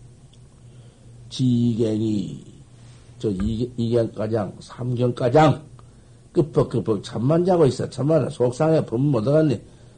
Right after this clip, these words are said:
내, 내 이제 법문 다 했으니까 내가, 에이, 야, 참말로. 아, 왜 그렇게 꾸벅꾸벅, 꾸벅꾸벅하고 자원이는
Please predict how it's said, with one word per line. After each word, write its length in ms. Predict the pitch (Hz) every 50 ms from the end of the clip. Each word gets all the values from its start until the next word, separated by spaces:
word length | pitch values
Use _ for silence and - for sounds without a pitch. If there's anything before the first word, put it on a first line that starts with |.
| - - - - - - - - - -
내, 240 | - 90 101 127 131
내 420 | 120 113 104 95 98 110 113 120 117
이제 180 | 117 123 107
법문 320 | - - 113 117 131 139 131
다 260 | - - 107 113 120
했으니까 640 | 123 113 127 127 120 - 143 151 156 151 160 147 135
내가, 360 | 135 131 120 123 120 107 - - - - - - - - - - -
에이, 240 | 151 151 131 - - - - - - -
야, 40 | - - -
참말로. 440 | - - - 113 110 - - - - - - - - - - - - - - - - - - - - - - - - - - -
아, 120 | - 113
왜 480 | 107 95 90 92 104 117 151 185 214 -
그렇게 420 | 339 381 427 359 - - 269 254
꾸벅꾸벅, 880 | - 254 240 - - 226 214 - - - 180 175 180 175 143 127 - - - - - - - - - - - - - - - - - - - - - - - - - - - - - - - - - - - - - - - - - - - - - - - - - - - - - - - - - - - - - - - - - - - - - - - - - - - - - - - - - - - - - - - - - - -
꾸벅꾸벅하고 760 | - 143 135 - 156 151 147 - 147 131 143 143 139 143 151 139
자원이는 680 | - 127 131 127 135 131 131 131 135 135 131 113 95